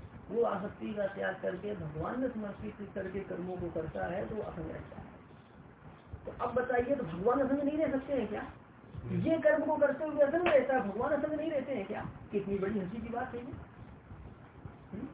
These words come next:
Speaker 1: इससे बड़ी हास्यास्पद बातें और क्या हो जाएंगी? हम्म? बताइए,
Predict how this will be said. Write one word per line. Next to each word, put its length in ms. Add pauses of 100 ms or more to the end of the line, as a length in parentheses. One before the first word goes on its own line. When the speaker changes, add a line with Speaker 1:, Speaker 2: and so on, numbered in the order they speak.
(320)
Speaker 1:
इससे 220
बड़ी 240
हास्यास्पद 560
बातें 240
और 120
क्या 140
हो 140
जाएंगी? 320 (1000)
हम्म? 240 (600)
बताइए, 420